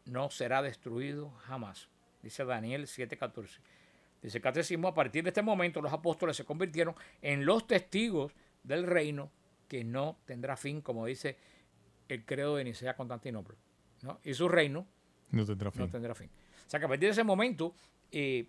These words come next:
Speaker 1: a partir de ese momento es que comienza la, la predicación de la iglesia. Es que comienza, vamos a ver en el próximo capítulo, la,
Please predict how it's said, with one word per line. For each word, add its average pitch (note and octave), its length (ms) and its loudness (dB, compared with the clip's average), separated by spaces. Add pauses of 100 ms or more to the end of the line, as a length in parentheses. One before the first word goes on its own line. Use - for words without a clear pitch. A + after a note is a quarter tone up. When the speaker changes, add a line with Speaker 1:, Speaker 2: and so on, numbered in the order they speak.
(680)
Speaker 1:
a B2+ 140 -4
partir C3+ 140 -2
de D#3+ 40 2
ese E3+ 120 -2
momento F#3+ 340 0
es F3 80 0
que - 80 -8
comienza D#3+ 420 0
la, C3 180 2
la A#2+ 280 -4
predicación A#2+ 800 -2 (840)
de A#2+ 160 -2
la A#2 100 0
iglesia. A2+ 380 -6 (440)
Es G#2+ 60 -16
que C#3 140 -4
comienza, C3 300 -4
vamos C3 200 -2
a B2+ 40 0
ver B2+ 320 0
en A#2+ 120 -8
el G#2+ 80 -8
próximo B2 540 -4 (380)
capítulo, C#3 560 -4 (320)
la, G#2 500 -2